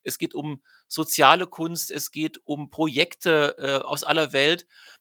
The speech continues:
hm, die sich vor allem mit der Frage beschäftigen, wie Menschen miteinander leben können, wie, wie leben, wie wirtschaften, äh, wie soziales, äh, Zus-, äh, Zusammensein organisiert werden kann.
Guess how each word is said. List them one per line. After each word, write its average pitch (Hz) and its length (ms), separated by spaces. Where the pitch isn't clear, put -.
hm, 143 460
die 160 100
sich 156 180
vor 147 120
allem 160 200
mit 160 100
der 156 100
Frage 151 280
beschäftigen, 156 560
wie 185 220
Menschen 160 560
miteinander 151 720
leben 180 380
können, 135 360
wie, 147 180
wie 151 120
leben, 170 760
wie 151 160
wirtschaften, 165 1080
äh, 139 100
wie 156 100
soziales, 156 720
äh, 147 160
Zus-, - 380
äh, - 640
Zusammensein 151 640
organisiert 151 560
werden 120 240
kann. 135 260